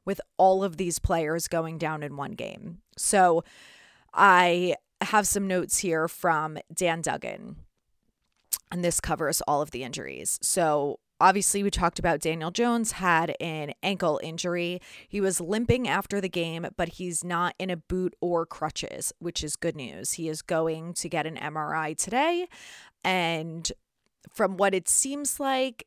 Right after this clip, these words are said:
it, there's a chance, also based on what Daniel said in his post game last night, that it, it might not be a high ankle sprain, which would be the best news. So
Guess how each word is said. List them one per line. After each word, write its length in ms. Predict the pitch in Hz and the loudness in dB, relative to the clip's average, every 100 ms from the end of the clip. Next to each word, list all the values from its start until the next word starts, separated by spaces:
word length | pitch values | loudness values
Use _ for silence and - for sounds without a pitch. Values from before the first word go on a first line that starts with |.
| _ | _
it, 160 | - 180 _ _ _ _ _ _ _ _ _ - | -6 -6 _ _ _ _ _ _ _ _ _ -14
there's 420 | 180 208 220 - | -2 0 0 0
a 60 | 208 | -2
chance, 720 | - - 240 233 247 240 - - | -2 -4 -2 -2 -2 -2 -2 0
also 320 | 202 - 214 | -2 0 -2
based 300 | 196 185 - | -2 -2 -2
on 180 | 185 180 | -4 -4
what 140 | 170 | -4
Daniel 340 | 180 180 175 170 | -4 -4 -4 -6
said 280 | - 165 | -4 -4
in 100 | 165 | -4
his 180 | 175 160 | -6 -8
post 340 | - 226 214 - | -4 -4 -2 -4
game 220 | 196 185 | -6 -4
last 320 | 175 175 - | -6 -4 -6
night, 360 | 175 175 170 - - - - _ _ _ | -6 -6 -8 -12 -20 -20 -20 _ _ _
that 640 | 196 185 175 175 147 - - _ _ _ _ _ - | 0 4 4 4 0 -4 -6 _ _ _ _ _ 0
it, 160 | 208 - _ _ | 0 0 _ _
it 160 | - 202 | -2 0
might 240 | 240 233 | 2 0
not 280 | 202 202 - | 0 -2 -2
be 140 | 185 170 | 0 0
a 60 | |
high 220 | 160 165 | 0 -2
ankle 320 | 160 151 - 143 | -2 -4 -6 -6
sprain, 560 | - 120 110 - - | -6 -6 -10 -12 -14
which 180 | - 190 | -10 -8
would 140 | 190 185 | -8 -8
be 100 | 190 | -8
the 100 | 175 | -4
best 300 | 156 - 123 | -2 -4 -8
news. 500 | 90 - 156 - - | -12 -16 -8 -8 -6
So 600 | - - 165 143 147 139 | -6 -2 0 0 0 -4